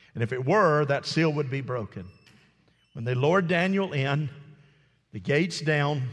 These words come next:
lowered Daniel in, <clears throat> the lions had not been fed for several days. Daniel's there.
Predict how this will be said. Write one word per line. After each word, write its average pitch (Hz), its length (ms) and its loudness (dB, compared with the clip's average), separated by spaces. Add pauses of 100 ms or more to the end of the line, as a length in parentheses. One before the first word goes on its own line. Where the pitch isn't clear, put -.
(1160)
lowered 165 320 0
Daniel 175 460 0
in, 139 360 -4 (140)
<clears throat> 95 240 -12 (880)
the 92 100 -10
lions 147 540 0
had 123 180 -2
not 147 240 -2
been 139 180 -2
fed 123 460 0
for 113 160 -12
several 110 380 -4
days. 92 560 -10 (3750)
Daniel's 139 520 0
there. 135 380 0